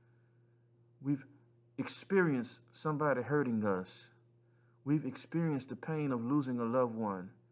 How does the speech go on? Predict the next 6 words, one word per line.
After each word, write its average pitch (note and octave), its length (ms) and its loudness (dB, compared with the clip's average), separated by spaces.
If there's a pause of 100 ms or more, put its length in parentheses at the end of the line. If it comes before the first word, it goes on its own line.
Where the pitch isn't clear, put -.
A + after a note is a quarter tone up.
(680)
We've C#3+ 220 2
experienced D3+ 720 -2 (100)
financial C3+ 600 0
hardships. A#2 680 -2
We've C3 180 -2
experienced, D3+ 720 -2